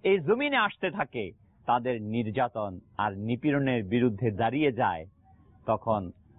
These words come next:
অসংখ্য অমুসলিমরা ইসলামের ছায়াতলে আশ্রয় নিয়ে ওই রাজাদের বিরুদ্ধে প্রতিরোধ গড়ে তোলেন এবং ইসলামের সুশীতল ছায়াতলে আশ্রয় গ্রহণ করেন। ঠিক অনুরূপভাবে বি-, রাজা বীর বিক্রম মাণিক্য বাহাদুর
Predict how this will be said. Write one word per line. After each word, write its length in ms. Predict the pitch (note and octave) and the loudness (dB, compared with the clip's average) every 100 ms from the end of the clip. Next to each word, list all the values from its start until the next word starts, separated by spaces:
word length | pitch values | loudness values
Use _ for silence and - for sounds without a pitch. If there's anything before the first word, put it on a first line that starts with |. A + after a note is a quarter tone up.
| - | 0
অসংখ্য 880 | D#3+ - A#3+ A3+ F#3 - D3 A#2 F2+ - _ _ - | 0 2 0 0 -2 0 0 0 -4 -12 _ _ 0
অমুসলিমরা 640 | D#3+ F#3 - D#3+ D3+ C3+ | 0 0 -4 -2 2 0
ইসলামের 380 | C3+ - C#3 B2 | 0 -2 -2 -2
ছায়াতলে 400 | - B2 B2 A#2 | -2 -2 0 0
আশ্রয় 340 | A2+ - D#3+ | 0 0 -2
নিয়ে 320 | D#3 D3 A2 F2+ - _ - - | 2 0 0 -4 -16 _ -10 2
ওই 160 | G3 | 4
রাজাদের 500 | E3+ D#3 D#3+ D#3 C#3+ | 6 4 2 -2 -4
বিরুদ্ধে 340 | A#2+ B2+ A#2 A#2+ | -2 -2 0 -2
প্রতিরোধ 520 | - D3 E3+ C3+ A2+ - - A2+ G2+ | 0 0 2 2 2 -4 -8 -4 0
গড়ে 220 | A#2 G#2+ | 2 2
তোলেন 360 | - G2 F2+ F2+ - _ - - | 0 0 0 -2 -16 _ -20 -6
এবং 240 | B2 C3+ C#3 | -2 -2 -2
ইসলামের 480 | E3 - G#3+ G#3 D#3 - | -4 -2 -2 0 -4 -2
সুশীতল 440 | - F3+ G3+ G3 D3 | -2 -2 0 0 0
ছায়াতলে 600 | - C3+ C#3 - B2 G2 - _ _ | -2 0 0 0 -4 -6 -8 _ _
আশ্রয় 380 | C#3 - E3 C#3 | -4 -2 0 0
গ্রহণ 300 | G#2 A2+ G2 | -2 -6 -6
করেন। 340 | F2+ F2+ E2 - - - - | -2 -2 -4 -10 -18 -20 -2
ঠিক 220 | F#3 - | -2 0
অনুরূপভাবে 680 | C3+ C#3 E3 G3 C3+ D3 D3 A2+ - A#2+ | 0 2 2 2 0 0 0 -4 -10 2
বি-, 180 | F3 - | 2 4
রাজা 280 | C#3 E3+ G3+ | 2 2 0
বীর 220 | G#3 A3 | 0 -2
বিক্রম 420 | A3+ A#3 A3 G3 - _ _ | -2 0 0 0 -8 _ _
মাণিক্য 420 | C#3 F#3 A3+ - | 0 0 0 -2
বাহাদুর 520 | A3+ G#3 G3+ G#3 F3+ | 2 2 2 0 -4